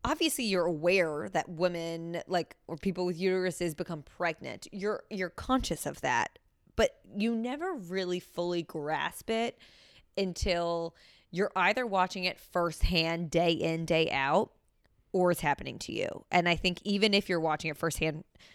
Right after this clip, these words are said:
it's still different than when it's happening to you. And it put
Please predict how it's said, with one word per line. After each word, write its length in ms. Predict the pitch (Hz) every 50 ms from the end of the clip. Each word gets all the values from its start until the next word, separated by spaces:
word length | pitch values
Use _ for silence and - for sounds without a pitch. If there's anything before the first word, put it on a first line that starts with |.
| _ _ _ _ -
it's 180 | 185 - -
still 300 | - - - 190 180 170
different 340 | 160 - 156 - 165 156 143
than 100 | 165 160
when 120 | 156 151 151
it's 100 | - -
happening 360 | 151 143 139 - 156 151 156
to 120 | - 160
you. 220 | 160 160 160 160 -
And 320 | - 170 170 170 165 - - - - - - - - _ - - _ -
it 300 | 226 208 - - - -
put 260 | - 220 240 -